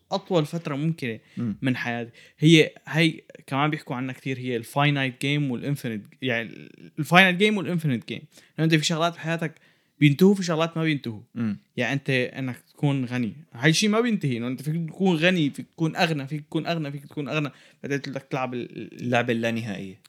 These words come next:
Speaker 1: إيه، المعلومات. أنت ما فيك، ما فيك تعرف كل شيء، ما فيك تكون جوجل. حتى جوجل ما بيعرف كل شيء.
Speaker 2: إيه.
Speaker 1: عرفت كيف؟ فأنت ما بدك تلعب ال-، ال-، ال-، اللعبة، ال-، ما بدك تلعب اللعبة اللي بتنتهي، اللي ما بتنتهي كلعبة بتنتهي.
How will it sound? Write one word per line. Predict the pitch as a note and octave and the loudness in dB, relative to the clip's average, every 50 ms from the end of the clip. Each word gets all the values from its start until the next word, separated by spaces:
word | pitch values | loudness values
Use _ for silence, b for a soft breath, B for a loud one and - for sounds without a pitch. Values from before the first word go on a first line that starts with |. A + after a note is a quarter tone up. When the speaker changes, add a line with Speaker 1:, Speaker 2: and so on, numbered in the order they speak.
| _ - | _ 6
Speaker 1:
إيه، | F3+ F#3 F3+ D3+ | 8 10 10 8
المعلومات. | C3 C3+ C#3 C3+ C#3 D3 D3+ D#3 D#3 D3 C3+ - - | 8 6 4 4 4 4 4 4 4 2 2 0 -4
أنت | A#2+ - - | -10 -8 -4
ما | C#3 D3+ | -2 -2
فيك، | D3+ D#3 D3+ - - - | 0 -2 -4 -8 -2 2
ما | E3+ F#3+ | 4 6
فيك | F3 D#3+ | 6 6
تعرف | - C#3 A#2 A#2 - | 4 0 -2 -2 -6
كل | - B2 | -6 -4
شيء، | A#2+ C#3 C#3 | -4 -2 -2
ما | C#3+ | -4
فيك | - - | -6 -10
تكون | _ - C3+ C3 B2 A#2+ - - - - | _ -6 -2 -2 -2 -2 -4 -8 -12 -12
جوجل. | - C3 B2+ B2+ A2+ A#2+ G2+ F#2+ | -6 -2 -2 -2 0 -2 -6 -2
حتى | - F3 - - F#3 | -2 -2 0 0 2
جوجل | F3 F#3 G3+ F#3 F3 D3+ | 2 4 4 4 4 4
ما | C#3 B2 | 4 2
بيعرف | A#2+ A#2 A2 | 0 -2 -4
كل | - - G#2+ | -8 -12 -14
شيء. | - A2 - _ - | -14 -14 -14 _ -2
Speaker 2:
إيه. | A#2+ A2 G2+ F#2+ - _ _ | 0 0 0 0 -4 _ _
Speaker 1:
عرفت | - B2+ A#2+ - - | -4 -4 -4 -2 -2
كيف؟ | C#3 C#3 D#3+ b b b b - | -4 -4 -4 b b b b -6
فأنت | D3 D3+ G3 | 0 4 6
ما | G#3 A#3+ | 6 6
بدك | A3+ A#3+ - | 4 4 0
تلعب | - - A3+ G3+ F#3 F3+ D#3 - - - _ - | 0 0 0 2 2 0 0 -4 -8 -16 _ -2
ال-، | D3 D3 C3 - - | 0 0 0 -2 -6
ال-، | - - D#3 C#3+ - A#2+ | -10 -8 -8 -8 -6 -6
ال-، | A#2+ G#2+ G#2+ - - A2 - - D#3 | -8 -8 -8 -10 -12 -16 -14 -2 0
اللعبة، | D3+ C#3+ C#3 C#3+ D3+ D3 D3 C3+ A2 - - _ _ _ _ _ _ _ D3 | 2 2 2 0 4 4 4 4 4 2 -4 _ _ _ _ _ _ _ -6
ال-، | C#3+ C#3+ D#3 | -4 2 6
ما | D#3+ F3+ G3+ | 8 10 10
بدك | G#3 G3+ G3+ | 8 8 4
تلعب | G3+ G3 F#3 F3+ E3+ | 0 -2 0 2 2
اللعبة | F3 F3 F3 F3 | 4 4 2 2
اللي | E3+ D#3 C#3+ | 0 0 -2
بتنتهي، | C3+ C3 - - D3+ D3 C3+ - F3 F3 F3+ G3+ A#3 B3 - _ - | -4 -6 -8 -6 -6 -6 -2 0 2 4 4 4 2 -2 -6 _ 6
اللي | E3 E3 | 6 8
ما | F3 G#3 | 8 6
بتنتهي | A3+ - A3 G#3 G3 - G#3+ G#3 | 4 4 0 -2 -2 0 -2 -2
كلعبة | G3+ - D#3+ D3+ D3+ D#3 | 2 2 2 2 2 0
بتنتهي. | C#3+ - - C3 B2 - B2 A2+ | -4 -4 -4 -6 -6 -6 -8 -12